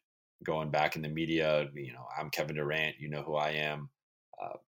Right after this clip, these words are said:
in, in regards to his matchup with Pat Beverley. You figured that he would come out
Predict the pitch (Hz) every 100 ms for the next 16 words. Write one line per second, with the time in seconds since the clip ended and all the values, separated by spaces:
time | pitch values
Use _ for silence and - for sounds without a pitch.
0 | - 71 57 73 78 78 76 - 78 71
1 | 69 73 - - - 73 71 87 98 95
2 | 87 82 - _ _ _ _ 87 87 -
3 | 87 87 80 78 - 95 87 92 85 82
4 | 80